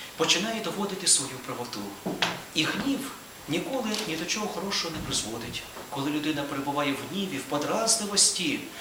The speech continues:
вона, як кажуть, навіть і не повинна, е, справедливих зауважень робити людям, бо вони можуть не принести користі ані людині, яка хоче щось зазначити, ані тим людям, кому ця людина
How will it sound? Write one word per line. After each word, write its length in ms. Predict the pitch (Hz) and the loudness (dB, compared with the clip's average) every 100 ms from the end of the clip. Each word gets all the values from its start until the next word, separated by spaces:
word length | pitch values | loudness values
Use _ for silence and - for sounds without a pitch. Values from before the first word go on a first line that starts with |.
| - | -6
вона, 360 | - 180 208 208 202 - | 2 4 4 2 0 -4
як 100 | 185 | -4
кажуть, 380 | 196 202 190 196 | -2 -2 -2 -2
навіть 460 | 202 196 - 180 196 | 0 0 -2 0 0
і 80 | 196 - - | 0 -4 0
не 100 | 190 | 0
повинна, 560 | 196 196 214 196 196 190 - - - | 2 0 0 4 4 4 0 -10 -2
е, 200 | 151 151 | 0 4
справедливих 600 | 151 - 196 196 220 214 | 4 4 0 0 0 2
зауважень 580 | - 226 240 240 190 165 | 4 4 4 6 6 4
робити 380 | 165 175 175 190 220 | 0 -2 -2 -2 0
людям, 220 | 165 151 151 | 0 0 2
бо 200 | 180 175 - - | 2 2 0 2
вони 160 | 196 | 4
можуть 360 | 220 208 196 196 | 4 0 0 0
не 80 | 196 | 0
принести 480 | 202 214 214 - | 0 2 2 2
користі 760 | 214 - 220 151 - - 107 104 - - - | 0 0 2 6 6 6 4 0 -4 -10 2
ані 480 | 208 190 143 139 117 - - 131 | 4 6 4 2 0 -4 -8 2
людині, 420 | 170 226 240 240 | 2 4 0 0
яка 240 | 220 220 | 0 0
хоче 420 | 220 240 208 214 - - - - - | 0 2 2 2 0 -4 -12 -10 0
щось 260 | - 202 | 2 2
зазначити, 640 | 196 196 190 156 - - - - - - | 2 2 2 2 2 2 -4 -8 -10 0
ані 380 | 143 143 139 139 - - | 4 4 4 0 -4 -2
тим 200 | 220 208 - | 0 0 -2
людям, 220 | 170 170 170 - - - - - | 0 0 -2 -8 -14 -16 -16 -4
кому 200 | 143 139 190 | 0 0 0
ця 120 | - | -2
людина 340 | - 123 143 | -2 -2 -2